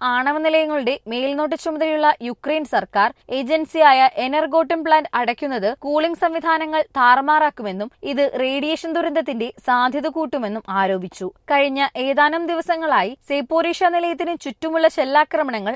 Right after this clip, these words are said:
വർദ്ധിച്ചിരുന്നു. റഷ്യയും യുക്രൈനും പരസ്പരം ആക്രമണത്തിന്റെ ഉത്തരവാദികളാണെന്ന് ആരോപിക്കുന്നുണ്ട്. യൂറോപ്പിലെ ഏറ്റവും വലിയ ആണവ നിലയമാണ് സേപ്പോറിഷ്യ. സേപ്പോറിഷ്യ നിലയത്തിന്റെ സുരക്ഷ യു എൻ ഉറപ്പാക്കണമെന്ന് സെലൻസ്കി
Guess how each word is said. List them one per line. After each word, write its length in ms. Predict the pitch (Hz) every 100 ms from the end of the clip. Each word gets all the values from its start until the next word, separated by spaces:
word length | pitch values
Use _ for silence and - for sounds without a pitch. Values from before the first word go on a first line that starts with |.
| 233
വർദ്ധിച്ചിരുന്നു. 680 | 220 214 220 - 202 165 175 _ _ -
റഷ്യയും 460 | 247 269 - 339 330
യുക്രൈനും 520 | 277 - 262 196 220 _
പരസ്പരം 500 | 262 262 269 269 262 254
ആക്രമണത്തിന്റെ 720 | 240 247 302 302 311 302 294 294
ഉത്തരവാദികളാണെന്ന് 960 | 240 - 269 285 294 311 320 285 220 220 -
ആരോപിക്കുന്നുണ്ട്. 840 | 214 226 254 240 214 180 175 170 - -
യൂറോപ്പിലെ 580 | 302 330 330 294 247 262 240
ഏറ്റവും 420 | 269 254 330 330
വലിയ 200 | 330 311 302
ആണവ 320 | 247 254 294
നിലയമാണ് 560 | 311 311 311 302 233 226 -
സേപ്പോറിഷ്യ. 640 | - 247 214 202 180 - 190 170 - _
സേപ്പോറിഷ്യ 580 | - 294 - 330 330 359
നിലയത്തിന്റെ 480 | 339 339 330 311 330
സുരക്ഷ 320 | 320 294 - 233 - -
യു 160 | 254 269
എൻ 120 | 277 262
ഉറപ്പാക്കണമെന്ന് 800 | 220 233 294 302 294 269 202 214
സെലൻസ്കി 520 | - 262 269 269 -